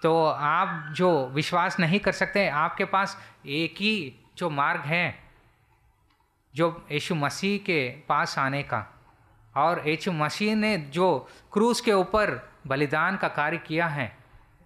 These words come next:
उसके ऊपर आप विश्वास करने के द्वारा आपको, आप बचाए जाएंगे, क्योंकि वो फिरौती का दाम यीशु मसीह चुका दिया है। सिर्फ आपको विश्वास करना है और कुछ नहीं करना है। आपके पापों का पश्चाताप करना है, परमेश्वर के पास आके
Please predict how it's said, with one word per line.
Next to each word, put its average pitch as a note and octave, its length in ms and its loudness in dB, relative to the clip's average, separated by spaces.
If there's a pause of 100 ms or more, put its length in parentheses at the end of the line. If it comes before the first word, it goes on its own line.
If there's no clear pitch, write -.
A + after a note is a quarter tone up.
(100)
उसके D#3+ 300 -4
ऊपर D3+ 460 0
आप C#3+ 220 -2
विश्वास D3+ 480 -2
करने D3+ 300 0
के E3 120 -2
द्वारा C3 500 -2 (260)
आपको, C#3 560 -2
आप D3+ 160 0
बचाए D3 440 -2
जाएंगे, A2+ 460 -4 (440)
क्योंकि D#3+ 320 -4
वो E3 240 0
फिरौती F3 440 0
का E3+ 140 -2
दाम E3 360 -2
यीशु D#3 220 -4
मसीह D#3+ 240 -2
चुका F3+ 400 -2
दिया D#3 300 0
है। A2+ 380 -6 (340)
सिर्फ F3+ 300 0
आपको E3+ 360 2
विश्वास D#3+ 480 0
करना D3 320 -4
है B2 280 -10
और F3 180 2
कुछ F#3 300 -8
नहीं D#3 160 -8
करना A#2+ 280 -8
है। G2 180 -16 (520)
आपके E3+ 380 0
पापों D3+ 380 0
का F#3+ 140 -2
पश्चाताप F3+ 680 -2
करना D#3 320 0
है, A#2 320 -2
परमेश्वर D3+ 480 -2
के C#3+ 60 -4
पास D#3 320 -2
आके C3+ 300 -4